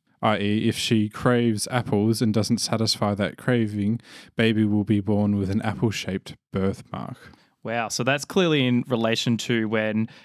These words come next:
Speaker 2: Jacob puts a bunch of white branches in front of the sheep as they are mating,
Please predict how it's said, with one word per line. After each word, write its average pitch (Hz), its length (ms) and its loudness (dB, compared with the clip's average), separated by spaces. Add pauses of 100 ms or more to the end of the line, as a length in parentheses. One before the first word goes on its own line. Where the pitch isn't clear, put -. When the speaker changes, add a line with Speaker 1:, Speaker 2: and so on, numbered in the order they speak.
(360)
Speaker 2:
Jacob 123 500 0
puts 131 220 -2
a 123 40 0
bunch 110 260 -2
of 104 80 -12
white 113 380 -2
branches 110 500 -4
in 104 100 -4
front 110 220 -2
of 101 60 -4
the 104 100 -8
sheep - 420 -4 (380)
as 104 220 -4
they 107 400 -2
are 113 100 -2
mating, 113 560 -2